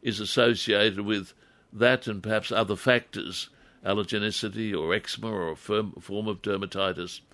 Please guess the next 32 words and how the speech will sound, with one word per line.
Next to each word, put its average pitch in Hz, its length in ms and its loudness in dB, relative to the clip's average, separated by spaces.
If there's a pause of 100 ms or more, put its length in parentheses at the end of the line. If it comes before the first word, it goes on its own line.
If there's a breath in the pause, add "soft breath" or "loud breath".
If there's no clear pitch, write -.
(520 soft breath)
the, 113 220 4
there 113 160 6
are 104 40 2
two 160 220 6
supplements 107 640 4
or 104 140 2
two 127 500 2 (380)
chemical 120 420 0
constituents, 92 920 -4 (360 soft breath)
again, 98 560 2
which 98 300 -4 (400 soft breath)
are, 107 180 4
in 107 80 0
my 127 220 4
opinion, 104 420 0
not 117 220 0
used 117 400 0
as 98 160 -4
much 110 300 0
as 98 100 -8
they 101 160 2
should 127 320 -2
be, 95 160 2
are 98 60 0
not 101 200 -6
scripted - 520 -4
as 90 180 -4
much 90 260 -6
as 82 120 -14
they 80 160 -2
should 104 280 -6
be, 113 260 2